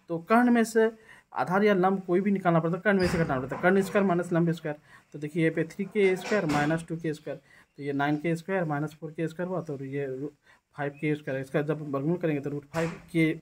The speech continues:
निकल आएगा। अब देखिए, cos C, cos C क्या होता है? आधार बटा कर्ण, आधार बटा कर्ण, तो आधार हमारा क्या निकला? आधार निकला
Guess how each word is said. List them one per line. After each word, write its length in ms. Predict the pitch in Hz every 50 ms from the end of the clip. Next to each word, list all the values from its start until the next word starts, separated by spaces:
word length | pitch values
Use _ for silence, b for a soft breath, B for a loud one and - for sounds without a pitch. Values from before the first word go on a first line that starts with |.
| - -
निकल 240 | 143 139 - 147 139
आएगा। 220 | 131 127 131 143 160 - B B B B B B - -
अब 100 | 175 180
देखिए, 220 | 208 208 226 208 214 214 -
cos 200 | 170 175 180 170 -
C, 120 | 156 143
cos 240 | - 170 165 165 -
C 80 | 220
क्या 100 | 202 -
होता 180 | 196 165 165 143
है? 80 | - -
आधार 300 | - 113 147 160 175 185
बटा 260 | 165 180 170 170 220 254 254 B B B B B _ -
कर्ण, 220 | 165 147 123 117 113 B B B B B -
आधार 380 | - 117 147 160 170 190 202 196
बटा 240 | 202 202 202 226 214
कर्ण, 220 | 220 - 147 135
तो 100 | - 147
आधार 260 | 98 127 143 156 180
हमारा 200 | 190 196 196 196
क्या 160 | 190 - 226
निकला? 240 | 196 165 165 135 127
आधार 300 | 127 - - 139 151 156
निकला 340 | 156 151 147 156 170 214